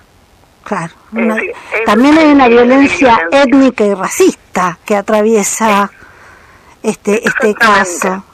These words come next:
Speaker 1: Y también hay que decirlo, ¿no? Esto me parece que, o sea, cuando vos contabas lo del intendente de Madryn, eh, a mí, bueno, obviamente, ¿por qué no me asombra? <laughs> No me asombra porque es como que uno sabe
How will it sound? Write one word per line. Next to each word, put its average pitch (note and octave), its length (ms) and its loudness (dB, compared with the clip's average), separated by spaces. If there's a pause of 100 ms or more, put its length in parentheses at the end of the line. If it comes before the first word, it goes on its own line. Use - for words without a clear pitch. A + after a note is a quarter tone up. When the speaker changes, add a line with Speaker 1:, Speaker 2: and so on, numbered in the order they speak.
(340)
Speaker 1:
Y G#3+ 100 -4
también C#4+ 340 2
hay D#4 100 2
que A3 120 0
decirlo, G3+ 760 0
¿no? D4 320 0 (140)
Esto A#3+ 560 0
me G#3+ 160 -2
parece A3+ 400 -4
que, G#3+ 240 -2 (500)
o - 60 -4
sea, A#3+ 360 0
cuando A3+ 260 0
vos B3+ 100 -2
contabas D4 520 2
lo B3+ 200 0
del G#3+ 420 0
intendente A3+ 600 0
de B3+ 120 4
Madryn, C#4 640 2 (760)
eh, - 500 -8
a A#3 80 0
mí, B3 200 2
bueno, A#3+ 340 2
obviamente, A#3+ 420 0
¿por G#3+ 200 -8
qué A#3 180 0
no A3 120 0
me G3+ 140 -2
asombra? F#3 640 -2
<laughs> F3+ 60 -8
No F3+ 120 -4 (100)
me A#3+ 80 2
asombra C4 480 0
porque G3+ 360 -10
es G3 60 -12
como G3+ 440 -4
que G3+ 160 -8
uno G#3 220 -2
sabe C4+ 560 2